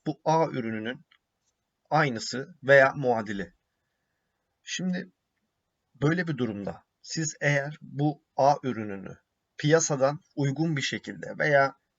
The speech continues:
diğer to-, diğer üreticilerin aşağı yukarı, e, fiyatlarına yakın olacak şekilde üretebiliyorsanız bu üreticiyi inceleyelim.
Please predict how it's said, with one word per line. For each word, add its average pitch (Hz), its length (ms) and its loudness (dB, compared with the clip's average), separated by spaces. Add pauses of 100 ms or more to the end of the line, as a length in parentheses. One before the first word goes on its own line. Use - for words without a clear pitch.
(100)
diğer 143 260 2 (160)
to-, 131 320 -8
diğer 165 220 0
üreticilerin 110 840 -6 (360)
aşağı 139 360 0
yukarı, 139 440 -2 (520)
e, 104 220 -2
fiyatlarına 139 540 0
yakın 123 280 -4
olacak 110 380 -4
şekilde 101 500 -10 (160)
üretebiliyorsanız 131 1000 -2 (300)
bu 165 140 -4
üreticiyi 98 560 -6
inceleyelim. 92 480 -12